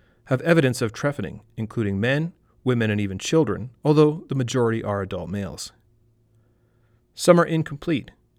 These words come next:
meaning the procedure was halted, and some even show evidence of healing. Now, the prevailing theory was that it was done to release evil spirits, which likely meant mental illness, but I did come across a newer,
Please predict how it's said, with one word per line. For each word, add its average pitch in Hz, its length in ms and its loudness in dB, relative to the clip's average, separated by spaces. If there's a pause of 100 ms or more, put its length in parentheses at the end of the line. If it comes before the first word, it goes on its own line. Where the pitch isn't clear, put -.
(220)
meaning 123 220 2
the 110 80 -2
procedure 104 420 -6
was 95 140 -8
halted, 151 400 -4 (100)
and 117 160 -2
some 160 260 4
even 120 200 0
show 104 220 -6
evidence 95 380 -8
of - 120 -10
healing. 151 400 -6 (1400)
Now, 123 60 -4
the 120 60 0
prevailing 151 460 2
theory 107 300 2
was 101 180 -4
that 98 320 -4
it 120 60 -4
was 117 120 0
done 110 240 -2
to 113 120 -6
release 110 420 -4 (220)
evil 147 260 0
spirits, - 600 -2 (760)
which 131 280 -2 (280)
likely 127 280 0
meant 104 220 -2
mental 110 340 -4 (160)
illness, 98 400 -6
but - 360 -2 (420)
I 139 60 -2
did 214 180 -4
come 147 160 -2
across 120 400 -4
a 113 160 -4
newer, 143 480 0